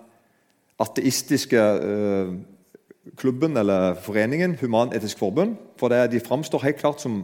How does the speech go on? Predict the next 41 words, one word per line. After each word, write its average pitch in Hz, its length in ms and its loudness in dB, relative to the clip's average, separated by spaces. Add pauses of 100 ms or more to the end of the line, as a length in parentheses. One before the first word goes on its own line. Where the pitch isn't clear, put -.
(120)
ateistiske. 135 640 -6
De 110 80 -2
tenker 104 320 -4
at - 80 -8
de 104 80 -2
skal 101 240 -6
ikke 127 80 -6
ha 113 60 -6
noe 110 100 -2
med 104 80 2
religion 104 480 2
å 139 80 4
gjøre 170 240 -2
generelt. 123 480 -2 (1500)
Det 147 160 4
er 135 80 2
de 156 260 6
som 185 160 0
altså 131 300 2
har 123 320 -2
kjempet 110 480 0
for 107 200 0
å 104 80 -2
prøve 107 280 0
å 120 160 0
hindre 101 580 -2 (380)
norske 110 320 -6
elever 104 320 0
i 90 80 -2
å 87 60 -10
få, 95 320 -6
få 95 180 -4
gratis 90 400 -6
bibler. 90 380 -8 (3000)
Og 117 60 0
de 120 100 0
skriver 127 240 2
selv 156 240 4
i 135 60 2
sin 117 140 -4
begrunnelse, 117 560 0